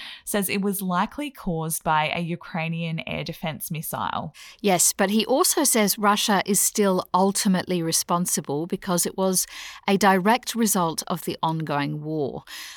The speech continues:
Speaker 2: Polish officials described the missile as Russian-made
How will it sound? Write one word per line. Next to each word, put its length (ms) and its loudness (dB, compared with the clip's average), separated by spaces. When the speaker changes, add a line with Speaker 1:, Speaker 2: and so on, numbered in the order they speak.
Speaker 2:
Polish 340 4
officials 500 0
described 560 0
the 80 -2
missile 520 0
as 340 -2
Russian-made 880 -2